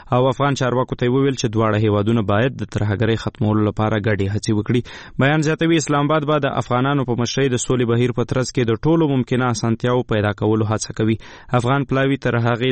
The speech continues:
څو ورځې وروسته اسلام آباد ته سفر وکړ چې په کابل کې بریدونو سلګونه کسانو ته مرګ ژوبله ور په برخه کړه.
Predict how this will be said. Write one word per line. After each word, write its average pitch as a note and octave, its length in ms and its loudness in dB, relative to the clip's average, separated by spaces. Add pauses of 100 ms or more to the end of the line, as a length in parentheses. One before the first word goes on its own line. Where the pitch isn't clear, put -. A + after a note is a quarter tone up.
(120)
څو C#3+ 180 -2
ورځې A#2 300 0
وروسته A#2+ 340 -2
اسلام A2+ 320 0
آباد B2 220 -2
ته A#2+ 120 -4
سفر C3 280 0
وکړ C3+ 180 0 (380)
چې - 60 -2 (100)
په C3 100 -4
کابل C3+ 300 0
کې C#3+ 240 0
بریدونو A#2+ 480 0
سلګونه A#2 500 0
کسانو A2 400 -2
ته B2 160 -2 (380)
مرګ G2 260 -2
ژوبله G2 300 0
ور G2+ 160 -6
په A2+ 100 0
برخه A#2 300 -4
کړه. C#3+ 120 -2